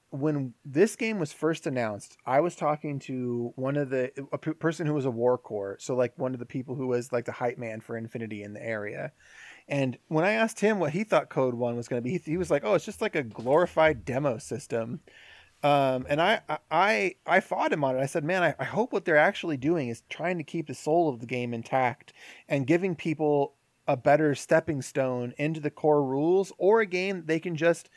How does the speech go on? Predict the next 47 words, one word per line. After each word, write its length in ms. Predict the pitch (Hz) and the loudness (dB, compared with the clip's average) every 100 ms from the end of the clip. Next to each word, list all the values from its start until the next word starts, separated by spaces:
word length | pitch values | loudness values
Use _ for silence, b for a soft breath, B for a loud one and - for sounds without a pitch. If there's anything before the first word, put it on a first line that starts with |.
| B B B - | B B B -2
explore 560 | 156 - - 151 185 | -2 -2 -6 0 2
in 100 | 160 | 2
and 120 | 135 160 | 0 0
have 160 | 151 | 0
a 40 | 135 | 2
good 180 | 131 | -4
time 280 | - - 165 | -4 -2 0
without 200 | 139 131 | 2 0
having 220 | 135 143 135 | -2 -4 -4
to 100 | 120 | -4
worry 260 | 139 165 | 0 0
about 220 | 143 113 | 2 0
full-fledged 480 | - 131 - 123 127 | 0 -4 0 -2 -2
Infinity." 520 | 113 180 185 120 110 - B B B B | -6 -6 -4 -4 -6 -10 B B B B
And 220 | 160 156 - | 2 2 2
I 260 | 143 190 254 | 0 2 0
think 640 | - - 143 220 - - _ b b b _ _ | -4 -4 -2 -2 -8 -18 _ b b b _ _
it, 160 | 165 185 | 4 4
when 140 | 160 | 4
I 100 | 202 | 4
look 220 | 254 196 190 | 4 2 0
at 80 | |
this, 260 | - 101 - | -4 -8 -4
I 100 | 139 | 2
look 200 | 170 208 | 2 2
at 80 | 190 | 0
this 120 | 151 | -4
hundred 320 | - 170 190 | -2 0 0
and 80 | 170 | -2
four 220 | - 151 | 0 0
page 340 | 147 160 143 117 | 0 -2 -4 -4
rule 260 | 127 139 | -2 -2
book, 320 | 151 185 202 - B B _ | 0 -2 -2 -8 B B _
and 240 | 160 160 139 | -2 0 0
I 240 | 135 151 208 | -2 0 0
can't 540 | - - 170 180 175 _ _ | -2 -4 -2 -2 -4 _ _
find 500 | - 147 165 185 147 | -2 2 2 2 0
a 80 | |
thing 520 | 123 - 131 156 196 202 b b - | -2 -4 -4 -4 -8 -12 b b -2
that 100 | 127 | 4
I 160 | 151 | 4
wish 380 | 139 147 151 - | 4 2 0 -2
they, 140 | 147 | -2
that 120 | 135 131 | -2 -2
they 120 | 131 | -2
left 300 | 123 127 - | -2 -4 -4
out. 240 | 101 87 | -10 -12